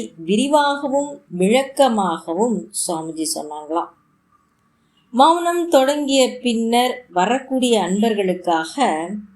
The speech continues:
அவர்கள் கடைபிடிக்க வேண்டிய விவரங்கள் தனியே ஓர் அட்டையில் எழுதி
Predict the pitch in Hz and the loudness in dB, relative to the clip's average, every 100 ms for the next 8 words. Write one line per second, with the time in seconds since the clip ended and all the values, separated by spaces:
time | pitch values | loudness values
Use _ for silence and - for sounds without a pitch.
0 | - - 254 311 294 262 196 - - 180 | -10 2 4 4 2 0 0 -4 -2 0
1 | 180 254 269 233 208 196 175 170 165 165 | 2 0 -2 -4 0 2 2 0 0 0
2 | 151 156 190 208 165 208 220 160 175 208 | 0 0 2 2 0 2 2 2 -4 -8
3 | _ _ - - _ _ 269 285 320 349 | _ _ -20 -20 _ _ 6 6 4 2
4 | 359 285 220 226 214 214 180 - 208 190 | 4 4 4 2 0 -2 -6 0 2 2
5 | 160 156 170 233 262 277 170 - | 0 0 0 0 0 0 0 -4